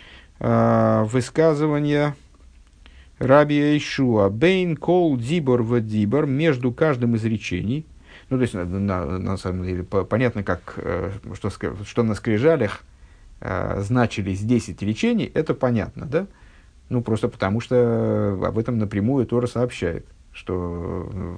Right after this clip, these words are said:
Всевышний написал, на, на, на первых скрижалях были десять речений, на вторых скрижалях были, были десять речений. Тут, э, для нас нет секрета в этом.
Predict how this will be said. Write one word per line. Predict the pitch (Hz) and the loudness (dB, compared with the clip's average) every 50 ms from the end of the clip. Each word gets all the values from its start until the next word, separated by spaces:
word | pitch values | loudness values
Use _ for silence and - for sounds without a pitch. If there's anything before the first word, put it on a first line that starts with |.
| - - | -14 -16
Всевышний | - - - 98 139 160 - - 185 180 | -12 -6 -4 -2 -2 -2 0 -2 -2 -2
написал, | 165 123 104 - - - - 117 123 151 160 | 0 -2 -4 -4 -6 -4 0 0 0 0 -2
на, | 143 110 101 98 - | -4 -6 -4 -4 -6
на, | - - - - - 120 120 | -6 -8 -10 -10 -10 -10 -10
на | - - 135 | -8 -10 -6
первых | - 151 175 196 | -4 -2 -2 -2
скрижалях | 196 - 180 165 160 160 156 151 139 | -4 -4 -8 -2 -2 0 0 0 -2
были | 143 143 139 | -2 -2 -4
десять | 131 135 127 120 - | -2 -4 -6 -6 -2
речений, | 120 123 110 - 120 107 104 | -4 -4 -2 -2 -4 -4 -4
на | 92 85 - | -6 -8 -10
вторых | - - - 151 175 | -8 -6 -4 -4 -4
скрижалях | 175 - - 175 170 160 147 135 | -4 -4 -2 0 2 2 2 0
были, | 131 135 127 120 | 0 0 -2 -2
были | 113 117 113 107 107 107 117 123 117 | -2 -2 -2 -2 -2 -2 0 0 0
десять | 110 117 117 107 - - | 0 0 0 -2 -2 -2
речений. | 113 113 - - 101 95 95 - - - - - - - - - | -4 -4 -2 -4 -6 -6 -6 -8 -12 -14 -18 -18 -18 -18 -18 0
Тут, | - 131 120 - 131 | 2 2 2 4 4
э, | 127 123 120 117 107 | 6 6 6 6 4
для | 104 113 117 | 2 2 4
нас | 127 117 110 - | 4 2 2 2
нет | 131 120 104 | -2 -2 0
секрета | - 120 120 131 104 - - - | -2 -2 0 0 0 0 -2 -4
в | 62 | -6
этом. | 64 - - - | -6 -6 -8 -10